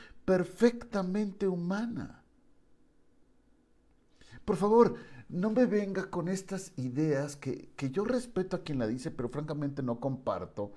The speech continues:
de que un hijo de Dios no puede experimentar este momentos. ¿Por qué? Porque en Cristo está todo esto. Y, y le entiendo el principio. Sin embargo, tendríamos que desechar muchos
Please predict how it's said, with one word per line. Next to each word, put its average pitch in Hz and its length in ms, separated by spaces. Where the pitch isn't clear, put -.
de 120 160
que 151 120
un 175 180
hijo 185 260
de 143 100
Dios 139 300
no 143 180
puede 147 260
experimentar 117 800
este 127 220
momentos. 98 760
¿Por - 160
qué? 160 260
Porque 139 240
en 151 120
Cristo 185 460
está 160 280
todo 156 200
esto. - 240
Y, 214 100
y 226 40
le 233 160
entiendo 247 600
el 262 100
principio. 139 1000
Sin 151 220
embargo, 165 380
tendríamos 202 440
que 196 100
desechar 175 580
muchos 185 380